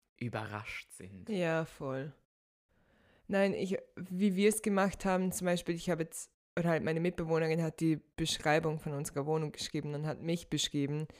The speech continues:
Speaker 2: und hat dann halt eben auch reingeschrieben, dass ich einen queeren Content-Podcast mache. Und ich glaub, da hat sich's halt schon so ein bisschen ausgefiltert und an unserer Haustür oder halt Wohnungstür steht so Happy Pride und das haben
Speaker 1: Mhm.
Speaker 2: wir auch reingegeben, das Bild. Einfach nur zum,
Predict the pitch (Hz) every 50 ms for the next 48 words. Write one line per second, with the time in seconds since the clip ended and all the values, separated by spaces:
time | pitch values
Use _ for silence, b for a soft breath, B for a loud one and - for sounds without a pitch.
0 | B B B B B B 165 170 160 160 160 156 156 156 - - 165 165 156 156
1 | 95 127 - 160 98 123 160 - 160 147 156 156 156 - - 160 151 147 147 151
2 | - - 160 147 147 151 143 - - - - - - - - 170 170 165 160 156
3 | 156 - - 156 147 160 156 - 151 135 135 147 - - _ - 165 147 - -
4 | - - 143 127 - - - 135 120 139 - - 113 175 190 - B B B B
5 | B B B B B B 160 165 165 - 165 165 156 156 - - - 143 143 147
6 | 147 - 180 165 - 170 160 143 - 165 151 151 - 160 143 147 143 156 - -
7 | 143 - - - 131 160 - - 180 - - 180 170 180 175 170 - - - 151
8 | 160 156 - - - - 160 156 160 165 - - 156 156 151 151 143 160 175 -
9 | - - 165 156 139 - 156 151 143 135 - - 160 165 160 156 - - - 160
10 | 156 - 160 147 - - 151 - 151 147 147 - 147 - - - 127 131 143 139
11 | - - 156 156 147 - 147 139 143 147 151 - - 80 131 143 151 - - 120
12 | 120 127 117 - 92 110 117 120 123 123 - - - 123 120 123 175 - - b
13 | b b b b b b b b b b b b b b b b - 147 160 160
14 | 165 160 165 165 160 156 - - 160 156 156 143 -